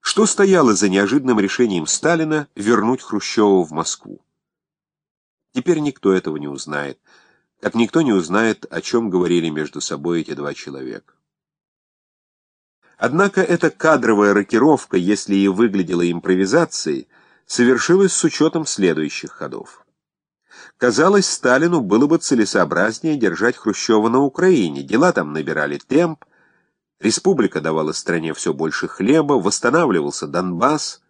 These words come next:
росли энергетические мощности, отстраивались разрушенные города. Хрущёв пользовался на Украине авторитетом. Сталин знал это и всё-таки срочно вызвал его в Москву. Здесь уже сняли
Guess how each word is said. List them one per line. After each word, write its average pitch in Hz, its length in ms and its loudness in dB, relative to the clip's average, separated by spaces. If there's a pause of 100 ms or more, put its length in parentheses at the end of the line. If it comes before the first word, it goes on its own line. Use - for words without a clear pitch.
(220)
росли 135 400 2
энергетические 87 800 -4
мощности, 127 800 -4 (560)
отстраивались 139 800 0
разрушенные 98 720 -2
города. 120 420 -4 (880)
Хрущёв 185 500 2
пользовался 156 540 0
на 139 80 2
Украине 98 500 0
авторитетом. 131 760 -6 (520)
Сталин 156 440 0
знал 95 480 2
это 143 280 0
и 113 220 -4
всё-таки - 380 0
срочно 147 720 0
вызвал 113 400 0
его 92 280 0
в 87 60 -6
Москву. 82 500 -10 (760)
Здесь 107 340 0
уже 117 200 4
сняли 110 580 2